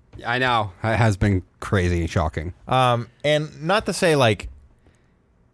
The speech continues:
Speaker 2: I don't think that he could compete in his old age because he was competing all the way up until he had that surgery.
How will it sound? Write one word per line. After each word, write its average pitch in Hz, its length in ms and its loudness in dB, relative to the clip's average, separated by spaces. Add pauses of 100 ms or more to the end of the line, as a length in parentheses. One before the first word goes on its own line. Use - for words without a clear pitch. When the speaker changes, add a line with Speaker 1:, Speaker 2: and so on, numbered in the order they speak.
(280)
Speaker 2:
I 117 80 2
don't 139 200 4
think 131 200 2
that 117 120 4
he 127 160 4
could 123 200 2
compete 135 340 2
in 98 120 2
his 98 140 -2
old 98 200 2
age 107 420 0
because 101 480 -2
he 110 180 0
was 107 200 0
competing 107 460 0
all 104 140 2
the 104 60 0
way 107 200 4
up 110 160 2
until 110 300 4
he 107 120 6
had 107 260 4
that 110 180 4
surgery. 127 520 0